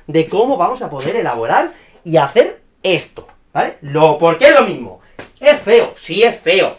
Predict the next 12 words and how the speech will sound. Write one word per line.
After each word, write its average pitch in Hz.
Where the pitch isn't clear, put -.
es 170
feo. 135
Pero 110
es -
que, 127
a -
ver, -
los 95
feos 185
también 208
tienen 113
derechos. -